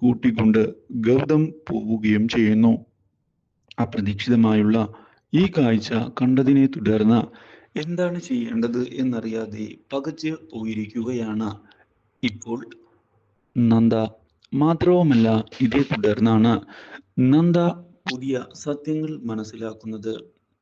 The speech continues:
ഗൗതം കുഞ്ഞിനെയും കൊണ്ടുപോയതിനെ തുടർന്ന് ആരാണ് ആ കുട്ടിയുടെ അച്ഛനും അമ്മയും എന്ന ചോദ്യം ബാക്കിയാവുകയാണ്. അതിന് എത്രയും പെട്ടെന്ന് തന്നെ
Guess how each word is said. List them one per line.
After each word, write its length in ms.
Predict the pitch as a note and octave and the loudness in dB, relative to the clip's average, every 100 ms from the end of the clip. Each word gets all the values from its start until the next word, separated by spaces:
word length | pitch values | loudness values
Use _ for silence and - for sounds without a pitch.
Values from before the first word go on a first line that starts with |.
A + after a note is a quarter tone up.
| _ _ _ _ _ - A2+ G#2+ | _ _ _ _ _ -10 -8 -4
ഗൗതം 360 | A2 A2 A2 G2+ G2+ - _ _ _ _ _ _ - | -6 -6 -8 -10 -16 -20 _ _ _ _ _ _ -2
കുഞ്ഞിനെയും 540 | F3 F#3 F#3 F#3 F3+ F3 | 2 2 4 2 2 2
കൊണ്ടുപോയതിനെ 640 | F3 E3+ C#3+ A#2+ G#2+ A2 A2 A2 | 4 4 4 2 2 2 0 0
തുടർന്ന് 420 | G#2 G#2+ G#2+ A2 - - _ _ - C#3 | 0 0 2 0 -2 -14 _ _ -2 2
ആരാണ് 420 | E3 E3+ E3+ E3+ E3+ - D3+ | 4 4 6 4 2 -2 0
ആ 20 | E3+ - | 0 -4
കുട്ടിയുടെ 520 | A#2 G2+ A2+ A2 A2 A2 - A2 | -12 -8 -6 -6 -6 -8 -10 -14
അച്ഛനും 380 | G2+ A#2 A#2+ A#2+ | -12 -12 -10 -10
അമ്മയും 320 | G#2+ G#2+ A2+ G#2 - - _ _ _ - D#3 | -10 -8 -6 -8 -10 -20 _ _ _ -2 2
എന്ന 180 | F3+ F#3 | 2 2
ചോദ്യം 300 | F3+ E3+ F3+ E3 A2+ | 2 2 -2 -2 -4
ബാക്കിയാവുകയാണ്. 1000 | G#2+ - A#2 A2 G#2+ G2+ A#2+ A2+ A2 A2 G#2+ - _ _ _ _ _ _ _ - A2+ | -4 -2 0 2 0 0 2 4 4 2 0 -6 _ _ _ _ _ _ _ -6 -4
അതിന് 280 | G#2+ G#2+ A#2 - - | 0 0 0 -2 -4
എത്രയും 400 | A2 - A2+ A2+ A2+ | -4 -2 0 2 2
പെട്ടെന്ന് 380 | A2 A#2+ A2 A2 | 0 0 2 2
തന്നെ 220 | G#2+ A2 | 2 2